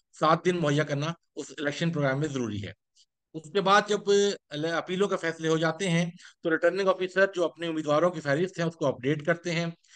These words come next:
इलेक्शन कमीशन के जो, अ, इलेक्शन अपीलेट ट्रिब्यूनल जो हैं, उनके फैसलों की रोशनी में जो अब कं-, जो उम्मीदवारान जिन मैदान में रह जाएंगे, उन्हें कानून की जुबान में हम कंटेस्टिंग कैंडिडेट कहते हैं।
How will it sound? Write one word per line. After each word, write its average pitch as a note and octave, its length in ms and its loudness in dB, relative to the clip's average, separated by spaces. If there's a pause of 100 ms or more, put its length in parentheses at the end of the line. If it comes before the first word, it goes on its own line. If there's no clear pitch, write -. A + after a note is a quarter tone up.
(240)
इलेक्शन D3 280 0
कमीशन E3 260 -2
के E3+ 120 -2
जो, E3+ 140 -2
अ, D3+ 320 0
इलेक्शन D3 280 0
अपीलेट E3 300 2
ट्रिब्यूनल E3+ 360 0
जो F3 120 -4
हैं, D#3+ 240 -2 (300)
उनके F3 300 0
फैसलों E3 360 0
की E3 100 -4
रोशनी D3+ 300 -2
में E3 260 -2 (500)
जो F3 460 0
अब E3+ 260 -2
कं-, D#3+ 320 -2
जो F3+ 120 2
उम्मीदवारान E3 680 4
जिन E3 160 -6 (120)
मैदान C#3+ 340 0
में D#3 100 0
रह D3+ 120 4
जाएंगे, E3+ 460 2 (320)
उन्हें G3 280 4
कानून F3 320 2
की F3+ 100 -2
जुबान D3+ 300 0
में E3 60 2
हम F3 100 -2
कंटेस्टिंग D#3+ 500 -2
कैंडिडेट B2 400 -2
कहते G#2 260 -8
हैं। F2+ 100 -10